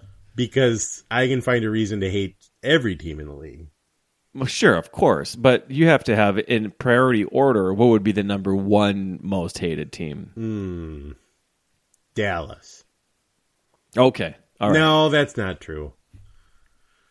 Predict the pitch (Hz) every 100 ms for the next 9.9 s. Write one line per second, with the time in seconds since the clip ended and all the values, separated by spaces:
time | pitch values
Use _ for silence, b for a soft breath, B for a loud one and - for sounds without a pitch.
0 | _ _ _ 110 107 85 67 - 147 156
1 | 190 185 175 143 147 104 98 98 - _
2 | _ _ - - - _ - _ - 165
3 | 180 214 208 170 - - 156 156 - -
4 | _ _ - 185 190 208 185 156 139 127
5 | 117 - _ _ _ _ _ _ _ _
6 | _ 143 143 - - - - - 160 156
7 | 175 196 202 - 175 139 120 127 101 82
8 | 80 - _ - 110 95 107 98 87 78
9 | 76 - _ _ - 113 98 101